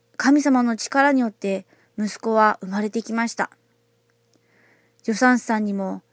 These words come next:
「安産でしたね。早かったね」と驚かれるほどでした。生きて働かれる神様にお祈りしたとき、神様がお祈りに応えてくださり、驚くほどの安産を与えてくださいました。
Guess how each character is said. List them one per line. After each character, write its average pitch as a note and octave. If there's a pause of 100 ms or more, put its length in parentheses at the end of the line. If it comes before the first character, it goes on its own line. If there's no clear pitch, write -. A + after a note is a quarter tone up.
(180)
「安 A3
産 A3
で G#3
し F#3+
た F#3
ね。 G#3+ (540)
早 -
か C#4+
っ C#4+
た C#4+
ね」 C#4+ (140)
と G3+ (400)
驚 B3
か C#4+
れ D4
る D4+
ほ C4+
ど A#3
で G#3
し F#3
た。 - (1400)
生 A3
き -
て B3
働 A3
か A#3+
れ A#3
る G#3+
神 A3
様 G3+
に F#3
お G#3
祈 A3
り A3
し -
た A3
と A3
き、 - (680)
神 A3+
様 A3
が G3+
お G#3+
祈 B3
り B3
に A#3+
応 C4
え D4
て B3
く G3+
だ F#3+
さ G3
り、 F#3 (520)
驚 C4
く D#4+
ほ D4
ど C4
の A#3
安 A#3+
産 A3
を F#3
与 G3
え G3+
て G3+
く G#3
だ G#3
さ G#3+
い G#3
ま G3+
し -
た。 -